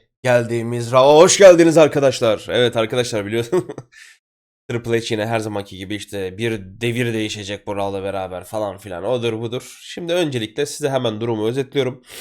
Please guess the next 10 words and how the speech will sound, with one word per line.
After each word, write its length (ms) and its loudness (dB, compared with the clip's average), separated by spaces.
Arkadaşlar, 680 -2
bu 180 0
Raw'dan 340 6
sonra 300 -4
yine 300 -2
böyle 260 -2
band 200 0
çekimler 480 -4
falan 200 -4
yapıldı. 640 -6